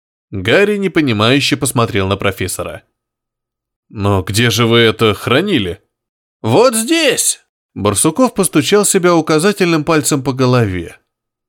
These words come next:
Гарри улыбнулся. "Я, конечно, мало что понимаю в науке, профессор, но кое-что, знаете ли, и мне понятно. Как можно украсть из квартиры то,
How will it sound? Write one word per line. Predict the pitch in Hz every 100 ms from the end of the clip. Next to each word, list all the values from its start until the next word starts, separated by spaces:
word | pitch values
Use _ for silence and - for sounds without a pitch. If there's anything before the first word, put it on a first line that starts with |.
| _ _ _ -
Гарри | 101 95 135 208 220 214 202 - _
улыбнулся. | 170 180 165 110 101 101 101 98 - 110 113 _ _ _ _ _ - - - - _ _ -
"Я, | - 92 123 143 131 123
конечно, | 123 117 113 98 110 104
мало | 101 123 104 95 92
что | - 98
понимаю | 95 92 92 90 92
в | 98
науке, | 120 226 233 -
профессор, | 127 107 95 90 - 90 - _ - - - - -
но | 131 208
кое-что, | - 220 233 - 233 196
знаете | 170 202 202 202
ли, | 208 214
и | 196
мне | 143 120
понятно. | 127 170 156 101 92 - - _ _ _ _ _ - - - -
Как | 165 196 139
можно | 120 123 113 117 117
украсть | 127 131 123 120
из | -
квартиры | 110 104 - 107 101
то, | 98 - 165 117